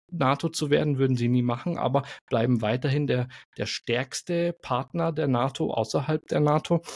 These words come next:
Also die sind auch im Club drin, haben nur ein anderfarbiges Bändchen und haben nicht All-Inclusive sozusagen im, in, in, in, in der Disco. Aber sonst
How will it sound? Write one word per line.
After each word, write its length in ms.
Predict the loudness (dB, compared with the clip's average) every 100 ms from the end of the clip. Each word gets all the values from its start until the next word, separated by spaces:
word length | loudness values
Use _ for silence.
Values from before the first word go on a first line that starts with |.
| -12 -2
Also 180 | 2 2
die 120 | 0
sind 240 | -2 -2 0
auch 220 | -2 -2
im 120 | -6
Club 300 | -2 -4 -2
drin, 300 | 2 2 4 2
haben 160 | 4
nur 160 | 4 2
ein 80 | 2
anderfarbiges 760 | 2 2 2 0 0 -2 -2
Bändchen 460 | 0 0 0 -4 -2
und 140 | 0
haben 140 | 0 0
nicht 220 | 0 0
All-Inclusive 640 | 2 0 2 0 0 -4
sozusagen 640 | -2 -2 2 4 4 4 0 -8 -18 -20 _
im, 480 | 2 6 6 6 4
in, 440 | 2 2 4 2 2
in, 180 | 0 0
in, 160 | 0
in 140 | 0 0
der 100 | 0
Disco. 480 | 0 -4 -2 -2 -4 _ _ _ -4
Aber 540 | -2 0 2 0 -4 _ _ _
sonst 680 | -6 0 0 0 -6 -10